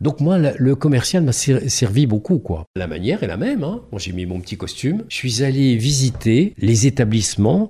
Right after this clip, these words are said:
qui sont susceptibles de m'engager. Les châteaux, les hôtels, les organismes, les mairies. Je suis allé voir les associations. J'avais mis au point une petite technique. Je prenais le, le téléphone et je prenais contact avec la secrétaire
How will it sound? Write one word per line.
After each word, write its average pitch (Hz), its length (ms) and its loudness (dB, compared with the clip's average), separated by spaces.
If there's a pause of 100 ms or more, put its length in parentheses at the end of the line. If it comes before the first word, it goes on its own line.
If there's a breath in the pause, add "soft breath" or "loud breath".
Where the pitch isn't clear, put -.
(120)
qui 123 120 0
sont - 160 2
susceptibles 123 560 0
de 98 60 2
m'engager. 82 500 -2
Les 85 80 -6
châteaux, 90 400 -4
les 131 160 2
hôtels, 107 460 -2
les 90 400 0
organismes, 87 480 -2
les 107 100 2
mairies. 107 480 2
Je - 80 -12
suis 120 240 -2
allé 113 160 2
voir 101 200 -2
les 92 180 -2
associations. 95 680 -2 (100)
J'avais 85 220 -6
mis 147 140 2
au 127 100 2
point 143 240 -4
une 135 120 -2
petite - 300 -12
technique. - 560 -4
Je 90 140 -6
prenais 104 420 0
le, 87 260 -8 (220)
le 90 80 -4
téléphone 147 580 -2 (140)
et 98 240 -4
je 95 160 -2
prenais 113 320 0
contact 101 340 -4
avec 85 220 -2
la 92 60 -2
secrétaire 92 480 -2